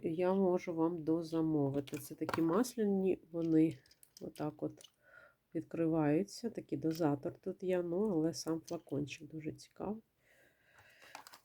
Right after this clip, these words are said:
От такого плану. З сердечками парфум. Теж, кого цікавить, цей можу дозамовити вам теж.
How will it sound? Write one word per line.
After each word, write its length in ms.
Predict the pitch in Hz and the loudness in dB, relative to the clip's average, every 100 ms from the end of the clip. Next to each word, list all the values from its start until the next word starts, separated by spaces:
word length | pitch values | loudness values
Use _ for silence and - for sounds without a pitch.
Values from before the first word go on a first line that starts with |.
| _ | _
От 180 | 170 160 | -10 -2
такого 440 | 165 - 165 160 | -2 0 0 0
плану. 540 | 160 170 180 233 262 262 - - - - _ _ _ _ _ _ _ _ _ _ _ | -4 2 6 10 10 8 2 -20 -20 -20 _ _ _ _ _ _ _ _ _ _ _
З 80 | - | -14
сердечками 1000 | - 175 165 156 156 147 - - 147 160 - | -6 -4 -2 2 2 0 -8 -8 -8 -8 -10
парфум. 580 | 165 147 - 160 147 131 _ _ _ _ _ _ _ - - _ | -10 -10 -10 -6 -6 -6 _ _ _ _ _ _ _ -20 -20 _
Теж, 220 | 160 147 | -8 -8
кого 260 | - 160 170 | -8 -10 -10
цікавить, 540 | - - 214 233 - | -10 -4 -2 0 -4
цей 640 | - - 165 165 185 180 - | -8 -8 -2 0 -2 -4 -6
можу 380 | 160 160 165 165 | -2 0 0 -2
дозамовити 800 | 147 156 165 160 143 143 131 151 | 0 2 4 4 4 2 -4 -8
вам 240 | 156 160 | -8 -12
теж. 360 | - 165 - | -12 -14 -16